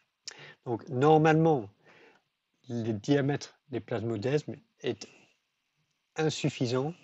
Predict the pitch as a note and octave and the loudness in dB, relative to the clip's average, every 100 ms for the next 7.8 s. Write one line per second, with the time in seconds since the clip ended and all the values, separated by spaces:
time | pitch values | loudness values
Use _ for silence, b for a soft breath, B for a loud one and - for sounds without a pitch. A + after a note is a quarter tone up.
0 | b b - B2+ B2 - B2 - A2 - | b b -6 0 0 2 -2 -2 -4 0
1 | C3 A#2 A#2+ A2 - A#2+ - B2 A#2 A2 | 0 0 -2 -4 -10 -10 -8 -6 -4 -6
2 | - C#3+ - A2+ A2 G#2+ G2+ A2+ A2+ A#2 | -6 -12 -10 -10 -6 -6 -4 -4 -4 -6
3 | G#2+ b b b A#2+ A#2 G#2 A#2 G#2+ A2+ | -8 b b b -8 -4 -2 -2 0 -2
4 | G2+ A2 A2+ A#2 - - _ _ _ _ | 0 -2 -2 -6 -10 -20 _ _ _ _
5 | - G#2+ A2 C#3+ - C#3 A#2 G#2+ A2+ - | -12 -8 -4 -4 -6 -8 -8 -10 -14 -14
6 | A2+ G2+ F#2 G#2+ A2 G2+ - _ b b | -12 -10 -10 -10 -8 -10 -16 _ b b
7 | b - A2+ G#2+ G#2 B2 D3 | b -14 -10 -10 -4 -2 -2